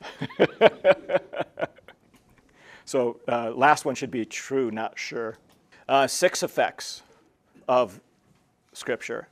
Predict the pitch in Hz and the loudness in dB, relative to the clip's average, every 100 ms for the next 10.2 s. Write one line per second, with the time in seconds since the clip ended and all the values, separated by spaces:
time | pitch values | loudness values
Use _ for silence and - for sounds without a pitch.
0 | _ 123 131 143 139 139 151 139 113 107 | _ -6 2 6 6 4 0 -2 -4 -6
1 | - 127 120 131 120 - 110 107 113 120 | -6 -6 -4 -6 -8 -10 -12 -8 -8 -8
2 | 107 - - 113 147 214 _ _ _ _ | -10 -12 -8 -2 -2 -4 _ _ _ _
3 | _ _ _ _ _ _ _ _ 127 139 | _ _ _ _ _ _ _ _ -4 -2
4 | 143 123 104 117 120 131 147 - 117 - | -2 -6 -4 -2 -2 -2 -6 -10 -12 -10
5 | 120 127 165 190 - _ _ - 123 113 | -12 -8 -8 -8 -16 _ _ -8 -6 -6
6 | - 135 143 - 151 107 110 - 135 165 | -2 0 0 -2 -8 -4 -6 -2 0 0
7 | 202 _ _ - 120 120 147 139 98 117 | -2 _ _ -8 -2 2 0 -2 -8 -4
8 | 113 117 123 165 214 233 - _ _ _ | 0 0 -2 -4 -8 -16 -20 _ _ _
9 | - 117 117 143 151 - 127 131 139 156 | -10 -6 2 4 4 2 -2 2 2 2
10 | 185 190 | -2 -4